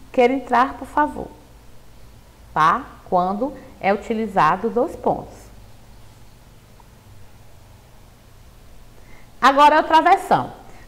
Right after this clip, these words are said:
Travessão é um traço maior que o hífen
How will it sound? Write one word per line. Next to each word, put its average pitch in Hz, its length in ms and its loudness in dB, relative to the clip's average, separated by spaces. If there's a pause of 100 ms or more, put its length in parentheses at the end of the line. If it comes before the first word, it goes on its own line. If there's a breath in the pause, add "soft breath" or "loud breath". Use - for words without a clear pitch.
Travessão 277 840 4
é 262 100 8
um 285 100 2
traço 226 400 4
maior 294 640 6
que 349 140 4
o 370 140 4
hífen 170 540 -6